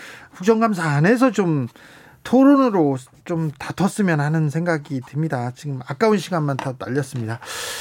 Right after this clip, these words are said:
유나래님께서, 아, 장제원 아들, 장제원 의원 아들 얘기입니다. 십이 일 만에 출석이라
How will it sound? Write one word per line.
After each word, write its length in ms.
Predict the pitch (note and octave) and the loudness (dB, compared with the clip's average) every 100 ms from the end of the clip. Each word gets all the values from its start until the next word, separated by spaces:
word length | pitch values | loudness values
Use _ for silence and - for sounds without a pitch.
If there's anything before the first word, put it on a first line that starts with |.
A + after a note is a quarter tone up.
| - - - | -14 -10 0
유나래님께서, 1700 | G3+ B3+ C4 A#3 F3+ F#3 G#3+ F#3 E3+ C#3+ B2 B2+ - C3 C#3 A#2 A#2+ | 4 4 4 4 4 4 4 4 2 2 0 -2 0 0 0 -2 -2
아, 240 | B2 C3 B2+ | -2 -2 -4
장제원 720 | - C#3+ C#3+ D#3+ E3 G#3 F#3+ | -4 -2 -2 2 2 2 0
아들, 760 | D3 C3 D#3 A3 A#3+ A3 F#3 - - | -2 0 0 2 2 0 -4 -10 -12
장제원 400 | - D#3 F#3 E3+ | -4 -2 0 2
의원 220 | D#3 D3 C3 | 2 2 2
아들 340 | C3 G#3 A#3+ | 0 2 2
얘기입니다. 320 | E3+ C3 B2 | 2 2 2
십이 400 | A#2 - A3 C#4+ | 0 -4 0 6
일 440 | D#4 D#4+ D4+ C#4+ C4+ | 6 8 6 6 4
만에 300 | B3 G#3+ G3 | 4 4 0
출석이라 1000 | - D3+ D3 B2+ A2+ A2 G#2+ G#2+ A#2 | -4 -2 -2 0 -2 0 -2 -4 -6